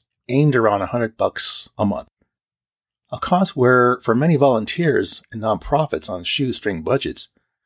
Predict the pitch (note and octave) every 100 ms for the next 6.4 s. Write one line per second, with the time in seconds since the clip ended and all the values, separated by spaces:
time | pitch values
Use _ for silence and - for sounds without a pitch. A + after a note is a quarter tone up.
0 | _ _ - C#3 F3 - - - A#2+ -
1 | F2+ D#2 _ _ _ _ _ _ _ _
2 | - B2+ A#2+ F#3 F#3+ D#3+ D3+ C#3 A#2+ A2+
3 | A#2 A2 - C#3 C3+ - F#2+ F2+ - A2
4 | A2 F#2+ - _ _ - - A2+ F#3 F3+
5 | A#2+ - A2 A2 - D#2+ A#2 A#2 - -
6 | - E3+ -